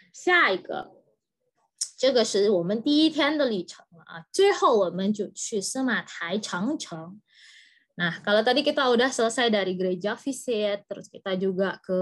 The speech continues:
perpustakaannya, terus kita lanjut ke kelenteng buat doa ya. Kita lanjut ke tembok China-nya, tembok Sematai.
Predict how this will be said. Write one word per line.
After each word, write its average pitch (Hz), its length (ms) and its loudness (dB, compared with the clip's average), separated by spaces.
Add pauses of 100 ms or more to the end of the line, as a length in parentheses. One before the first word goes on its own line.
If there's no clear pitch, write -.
(560)
perpustakaannya, 233 1120 -4
terus - 160 -20
kita 180 480 -6
lanjut 190 400 -2
ke 170 160 -12
kelenteng 247 640 -4
buat 185 320 -6 (240)
doa 226 480 0
ya. 208 180 -6 (920)
Kita 233 240 -4
lanjut 233 560 -6
ke 262 320 -4 (240)
tembok 185 400 -10
China-nya, 175 800 -8 (320)
tembok 190 320 -2
Sematai. 175 880 -8